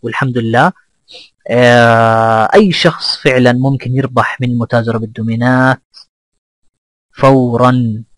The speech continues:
بس إذا بده يركز فعلًا فيها.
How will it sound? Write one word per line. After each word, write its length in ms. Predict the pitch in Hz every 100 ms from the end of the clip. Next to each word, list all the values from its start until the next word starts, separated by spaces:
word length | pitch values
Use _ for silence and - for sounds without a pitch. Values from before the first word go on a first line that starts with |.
| _ _ -
بس 500 | 143 - - - - -
إذا 160 | 127
بده 260 | 127 131 131
يركز 420 | 127 - - 120
فعلًا 480 | - 117 117 110 110
فيها. 400 | - - - -